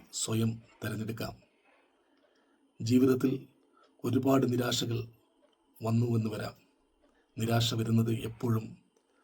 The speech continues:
ആഗ്രഹിച്ചത് നേടാൻ കഴിയാതെ വരുമ്പോഴാണ്. അല്ല എങ്കിൽ ഒരാളിൽ നിന്ന് നമ്മൾ പ്രതീക്ഷിക്കുന്നത്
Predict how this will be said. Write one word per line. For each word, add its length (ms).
ആഗ്രഹിച്ചത് 760
നേടാൻ 360
കഴിയാതെ 340
വരുമ്പോഴാണ്. 540
അല്ല 180
എങ്കിൽ 400
ഒരാളിൽ 440
നിന്ന് 220
നമ്മൾ 240
പ്രതീക്ഷിക്കുന്നത് 1000